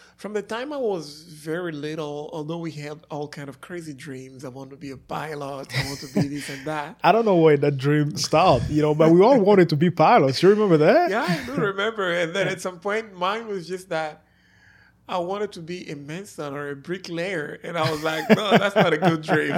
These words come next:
Speaker 1: <laughs> So I thought, "Okay, let me become an engineer." So
Speaker 2: Mm.
Speaker 1: f-, growing up, I always wanted to be an engineer. It was
Speaker 2: Mm.
Speaker 1: something that I was passionate about.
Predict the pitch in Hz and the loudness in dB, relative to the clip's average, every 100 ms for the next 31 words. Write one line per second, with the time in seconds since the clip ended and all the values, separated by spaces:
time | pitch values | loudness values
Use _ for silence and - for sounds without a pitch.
0 | 156 - 170 - 170 202 208 190 175 175 | -4 -6 -8 -6 -8 -4 0 2 2 0
1 | 185 175 170 - - - - 196 196 165 | 0 0 -2 -12 -20 -12 -2 -2 0 -2
2 | 190 190 160 156 170 160 143 135 131 135 | -2 -4 -6 -6 -6 -8 -8 -12 -14 -16
3 | 139 135 135 131 156 151 123 160 165 165 | -16 -14 -16 -12 -6 -6 -8 -14 -12 -8
4 | 180 208 180 165 170 170 - 160 - 170 | -8 -8 -8 -8 -10 -12 -12 -10 -8 -8
5 | 180 180 170 160 - _ _ _ _ _ | -8 -10 -14 -16 -20 _ _ _ _ _
6 | - 147 151 160 165 175 170 - - 135 | -20 -20 -14 -12 -10 -12 -14 -18 -20 -20
7 | - 160 - - 50 _ - - 160 135 | -20 -20 -20 -20 -20 _ -20 -16 -14 -14
8 | 170 165 147 139 131 139 - - 156 147 | -14 -16 -14 -14 -16 -16 -20 -18 -16 -16
9 | - 139 - - 135 | -16 -18 -20 -20 -20